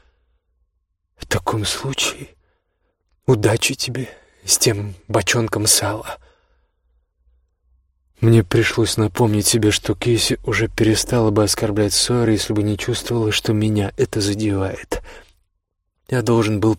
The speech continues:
покончить с этим и свалить. Но идиотка продолжала что-то говорить. «Просто, чтоб ты знал, ты можешь попрощаться со своей репутацией, Ковингтон.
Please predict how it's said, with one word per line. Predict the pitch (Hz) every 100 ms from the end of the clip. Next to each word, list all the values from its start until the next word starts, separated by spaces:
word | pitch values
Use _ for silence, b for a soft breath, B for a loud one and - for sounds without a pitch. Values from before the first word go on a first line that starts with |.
| -
покончить | 113 - 107 101 - 107
с | -
этим | 113 - 113 -
и | 101
свалить. | - 104 98 87 - - B B B B B _ _
Но | 123 120
идиотка | 113 110 123 - -
продолжала | - 110 117 110 104 107 104
что-то | - - -
говорить. | 101 101 101 95 - - - B B B B B B B _ _ _ _
«Просто, | - 127 - 123 -
чтоб | - 131 -
ты | 135
знал, | 120 104 92 - b b b b
ты | -
можешь | 127 143 -
попрощаться | - 143 139 - 151 -
со | -
своей | - 127
репутацией, | 117 - - 110 - 101
Ковингтон. | 92 98 95 92 - 95